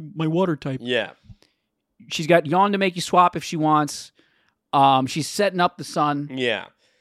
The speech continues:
Speaker 1: And then boom. I mean, like, the body press can hit anybody. She's got two thunder moves, two different electric, well, right? No, just one. <laughs>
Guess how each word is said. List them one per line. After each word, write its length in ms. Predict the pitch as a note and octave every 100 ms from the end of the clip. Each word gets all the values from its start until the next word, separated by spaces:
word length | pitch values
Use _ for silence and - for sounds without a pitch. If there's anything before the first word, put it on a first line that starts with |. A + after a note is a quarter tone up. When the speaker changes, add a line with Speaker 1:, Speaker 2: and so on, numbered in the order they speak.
| _
Speaker 1:
And 120 | F3 F#3
then 220 | E3 B2+
boom. 480 | - A#3+ F3 B2+ A#2 - _ _ _ -
I 60 |
mean, 140 | G#3 G3+
like, 320 | F#3 D#3 - _ _ _ -
the 200 | E3 D3+
body 280 | E3 G3+ G3+
press 300 | G#3 G3 -
can 140 | E3+
hit 200 | C#3 F#3 -
anybody. 600 | D#3 D3 C#3 C#3 C3+ B2+ - _ -
She's 160 | F3
got 220 | D#3 E3 -
two 220 | F#3+ A3
thunder 340 | - G3 F3+
moves, 480 | D3+ C3+ C3 C#3 - -
two 100 | G3+
different 260 | G#3+ G3
electric, 520 | E3+ F3 E3 E3 D#3
well, 320 | - D#3+ D#3 - - _
right? 260 | D3 E3+ G3+
No, 140 | D#3
just 220 | B2+ C3+
one. 340 | C3 B2 B2+ B2+ - -
<laughs> 140 | -